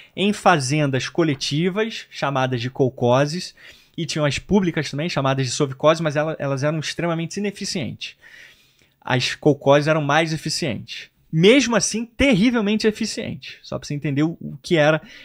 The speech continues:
de fato, a tragédia econômica que foi esse plano quinquenal. Então,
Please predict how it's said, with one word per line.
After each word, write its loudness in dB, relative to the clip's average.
de -2
fato, 0
a 0
tragédia 4
econômica -2
que -14
foi -2
esse -4
plano -2
quinquenal. -4
Então, 6